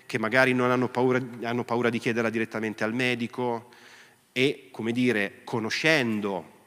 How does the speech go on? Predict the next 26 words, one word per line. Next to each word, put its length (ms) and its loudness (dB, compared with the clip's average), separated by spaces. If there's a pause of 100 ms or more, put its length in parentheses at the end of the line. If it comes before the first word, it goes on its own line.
perché 220 -18
viviamo 480 0
dentro 320 -4
questo 220 -8
ambiente 440 -2
in 240 -8
maniera 320 -2
indiretta, 1080 -2 (520)
il 160 -10
lavoro 460 4
dei 160 -4
professionisti, 1120 -6 (400)
certamente 800 0
abbiamo 360 -4
un'idea 420 0
di 300 -2
indirizzare 760 -2
qualcuno 540 -4
verso 340 -4
delle 180 -6
soluzioni 480 -6
che 120 -6
sono 220 -6
le 80 -6
più 140 -8
ottimali. 560 -12